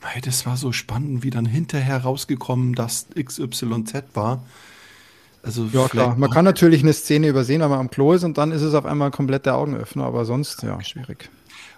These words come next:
Speaker 1: Was mir extrem gut gefallen hat, äh, war später mal ein gewisser Cut der ganzen Szenerie. Äh, ich nenne es mal so die, die Musik-Party-Szene. Also mir hat die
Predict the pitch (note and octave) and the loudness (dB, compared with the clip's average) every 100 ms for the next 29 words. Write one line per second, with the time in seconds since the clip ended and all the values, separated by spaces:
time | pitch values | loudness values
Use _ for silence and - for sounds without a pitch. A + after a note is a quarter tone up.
0 | - B2 C#3+ C#3 B2+ - B2+ C3 A#2 - | -2 -2 0 -2 -4 -6 2 4 2 0
1 | - G3 B3+ - C3 - G2 G2+ A2+ G#2+ | 0 2 2 -2 -4 -4 -8 -6 -6 -6
2 | - - - _ _ _ _ _ _ B2+ | -8 -10 -12 _ _ _ _ _ _ 0
3 | A#2+ A#2+ B2 - B2 A2+ B2 B2+ - - | 2 2 0 -4 -2 2 2 0 -6 -4
4 | C#3 - C3 B2+ B2+ C3 A#2 A#2 B2 A#2+ | -6 -2 0 2 0 -4 -6 -4 -4 -4
5 | A#2 A#2 B2+ - A2 - - D3 - - | 0 2 0 0 -6 -6 -4 -4 -4 -14
6 | - _ A#2+ A2+ A#2 B2 - A#2+ - - | -18 _ -4 -2 -2 -4 -4 -4 -4 -4
7 | C3+ A#2+ A#2 G#2+ G#2+ D3+ A3 - - - | 0 2 2 2 2 0 -2 -6 -20 -20
8 | _ _ _ _ - A#2+ A2+ A#2 - B2 | _ _ _ _ -6 -2 0 -2 -6 -4
9 | A#2+ A#2+ A#2+ A#2 A#2 A2+ A#2 A#2 A#2 A2 | -2 -2 -2 -2 -2 0 -2 -2 -4 -4
10 | A2+ A2+ A2+ A2+ A2+ D#3+ - - C3 D#3 | -2 0 2 0 0 -4 -6 -6 -4 -2
11 | D3 B2 - - A2+ G#2 C3 D#3 _ - | 0 -2 -2 -4 -4 -2 -2 -6 _ -20
12 | - - - G#2 A2 G#2+ G#2+ G#2 - - | -20 -20 -10 -6 -2 0 0 -2 -14 -14
13 | G#2+ | -14